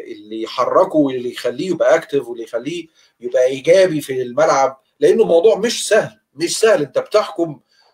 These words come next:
مجموعة، يعني في الآخر المدرب في الفرق الكبيرة هو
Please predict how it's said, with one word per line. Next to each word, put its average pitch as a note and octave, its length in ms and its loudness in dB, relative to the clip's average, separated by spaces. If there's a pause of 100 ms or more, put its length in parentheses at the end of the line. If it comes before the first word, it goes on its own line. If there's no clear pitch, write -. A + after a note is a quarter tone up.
مجموعة، D3+ 760 -2
يعني B2+ 240 -4
في - 80 -14
الآخر F3 360 0
المدرب C#3 560 0 (1200)
في - 100 -20
الفرق D3+ 360 0
الكبيرة C3 600 -2 (400)
هو D3 380 2